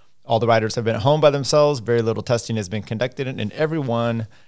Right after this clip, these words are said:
knows the proposed date on which the racing calendar will restart.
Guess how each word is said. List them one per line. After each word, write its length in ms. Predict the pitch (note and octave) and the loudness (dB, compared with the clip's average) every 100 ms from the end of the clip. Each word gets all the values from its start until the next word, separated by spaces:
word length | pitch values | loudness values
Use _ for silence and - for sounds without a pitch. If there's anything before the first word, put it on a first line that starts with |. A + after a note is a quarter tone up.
| - | -10
knows 360 | A#2 A#2 A2+ | 0 2 0
the 80 | - | -2
proposed 420 | - F#2+ C#3+ C#3+ | -12 -2 0 0
date 240 | A2 G#2+ - | 0 -2 -2
on 160 | G#2 | -6
which 380 | G#2 B2 - - | -4 -4 -4 -6
the 100 | A#2 | -6
racing 280 | A2 G#2+ A2 | -6 -6 -8
calendar 380 | A2+ G#2 G2+ G#2 | -4 -4 -4 -4
will 240 | G#2 G#2 | -2 -2
restart. 580 | G2+ G#2+ - F3 E3+ - | -2 -4 -2 0 0 -2